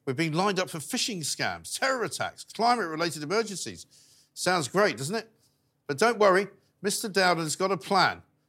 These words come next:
And here it is. He wants you to buy some candles. <laughs> Not just for Christmas. He wants you to buy shed loads of them and keep them in the cupboard under the stairs, even if you don't have stairs. He wants you to stock up on torches and batteries.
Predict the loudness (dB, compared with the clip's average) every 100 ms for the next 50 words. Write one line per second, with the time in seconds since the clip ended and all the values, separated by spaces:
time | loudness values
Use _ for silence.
0 | _ _ -2 2 4 6 6 4 0 -10
1 | -12 _ _ _ _ _ _ _ _ _
2 | 0 0 0 2 2 2 0 _ _ _
3 | _ -2 -2 2 2 4 0 -6 -8 -8
4 | -8 -2 0 0 -8 -12 -18 -20 _ _
5 | _ _ -12 -10 -12 -14 _ 0 2 -2
6 | -2 -8 -8 -4 -4 -4 -10 -10 -18 -20
7 | _ 0 0 0 -2 2 4 4 4 2
8 | 4 4 4 2 -8 -12 _ _ -10 0
9 | 0 2 0 0 0 2 4 2 0 -2
10 | -2 4 6 4 2 -8 _ _ 0 2
11 | 0 2 4 4 2 2 2 4 4 0
12 | -12 _ _ -6 -4 -4 -2 0 2 2
13 | 2 2 0 2 2 2 -2 -4 -4 2
14 | 0 2 -2 -2 -4